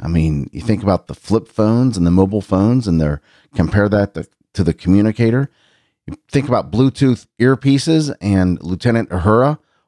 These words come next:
with her earpiece. Uh, you can see Captain Kirk, uh, walking around with a tablet, or one of his, uh, one of his, uh, subordinates walking around with a tablet. It's just very interesting. If you play co-, play co-, play,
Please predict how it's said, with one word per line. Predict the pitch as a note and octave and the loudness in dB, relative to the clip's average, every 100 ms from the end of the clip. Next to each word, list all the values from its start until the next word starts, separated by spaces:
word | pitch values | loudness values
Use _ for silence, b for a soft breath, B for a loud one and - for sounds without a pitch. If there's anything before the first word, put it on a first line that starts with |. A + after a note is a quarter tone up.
| - | -6
with | E2 | -4
her | - G#2+ G#2 - | 0 2 2 0
earpiece. | G2 G#2+ A#2+ B2 C3+ - - _ _ _ | 0 0 0 -2 -2 -10 -18 _ _ _
Uh, | D#2 D2+ D2 - | -6 -4 -4 -2
you | A2 | 0
can | B2+ A2+ | 0 0
see | C3 | -2
Captain | A#2 C3 B2+ A2+ G2 | 0 -2 -2 -6 -2
Kirk, | C3 A#2 - - - | -2 -2 -8 -20 -8
uh, | F2 C#2+ | -6 -4
walking | F2+ G#2+ - G#2 | -2 -2 0 0
around | G2+ G#2 G#2 | 2 2 2
with | F#2+ - _ _ _ | 0 -2 _ _ _
a | - | -6
tablet, | - D3 D#3+ F2+ - _ _ _ _ | -2 0 0 -2 -10 _ _ _ _
or | F2 | 0
one | F#2+ G#2 | 2 2
of | G2+ | 2
his, | G#2+ G2+ F2+ E2+ | 2 2 2 0
uh, | D#2 C#2+ C2+ | -2 -4 -6
one | E2 F2+ | -6 -4
of | F#2 | -2
his, | G2+ F2 D#2 - _ _ _ _ _ | -2 -2 -4 -12 _ _ _ _ _
uh, | D2 D2 | -8 -6
subordinates | - F2 B2 B2+ E2 - - _ _ - | -6 0 2 2 0 -6 -18 _ _ -2
walking | G2+ A2+ C3+ A#2 | 0 0 0 0
around | A2 A2 | 2 0
with | G2+ | -2
a | - | -4
tablet. | - C3 E2 - _ _ _ _ _ | -2 -2 -2 -10 _ _ _ _ _
It's | - F#2+ | -8 -4
just | F3 G#3 | -2 0
very | G#3+ G#3 F3+ | 2 2 2
interesting. | D#3+ C#3 A2+ F2 | 0 -4 -8 -8
If | D2+ | -6
you | D#2 | -6
play | - F3+ | -2 -2
co-, | E3+ E3+ | -2 -4
play | D3+ - D#3+ E3 | -4 -2 -2 0
co-, | E3 - - _ _ _ | 0 -2 -6 _ _ _
play, | - B1+ D2+ | -8 -8 -8